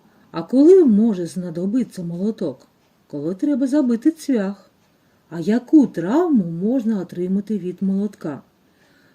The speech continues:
Вдарити по пальцю, впустити на ногу. Що це? Ножиці.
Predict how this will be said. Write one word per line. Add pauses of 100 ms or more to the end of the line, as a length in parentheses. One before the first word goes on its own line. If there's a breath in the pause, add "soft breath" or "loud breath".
(140 soft breath)
Вдарити
по
пальцю, (400)
впустити
на
ногу. (2500)
Що
це? (340)
Ножиці.